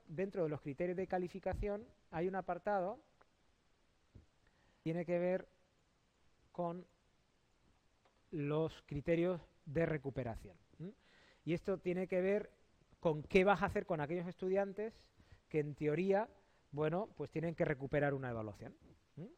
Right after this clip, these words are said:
¿Vale? Impedimentos, pérdida de derecho a evaluación continua, como tenéis aquí. En este caso,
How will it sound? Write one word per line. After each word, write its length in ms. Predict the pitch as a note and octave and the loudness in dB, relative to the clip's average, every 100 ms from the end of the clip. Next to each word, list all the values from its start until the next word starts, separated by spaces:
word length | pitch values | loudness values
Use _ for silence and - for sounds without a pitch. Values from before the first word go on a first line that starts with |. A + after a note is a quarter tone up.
| _ _ _ _ _ | _ _ _ _ _
¿Vale? 220 | - C3 D#3+ | -10 -4 -2
Impedimentos, 920 | C3+ C3+ D#3 F3 F#3 G3+ F#3+ F#3+ - - | 0 0 0 0 -2 -2 0 -2 -6 -8
pérdida 380 | - D#3 D#3+ D#3+ | 0 0 2 2
de 60 | D#3 | 2
derecho 280 | D#3 D#3+ D#3+ | 2 0 -2
a 20 | |
evaluación 360 | D#3 C#3+ D#3+ | -2 -2 -6
continua, 460 | C#3+ D#3 D3+ F#3 F#3+ | -6 -8 -6 -6 -4
como 180 | D3 B2 | -6 -6
tenéis 260 | C#3+ C#3 | -8 -8
aquí. 240 | G#2+ - - _ - | -10 -14 -20 _ -18
En 100 | B2+ | -16
este 220 | B2+ B2+ | -10 -2
caso, 420 | F3+ G3 - A3+ | 0 0 0 -10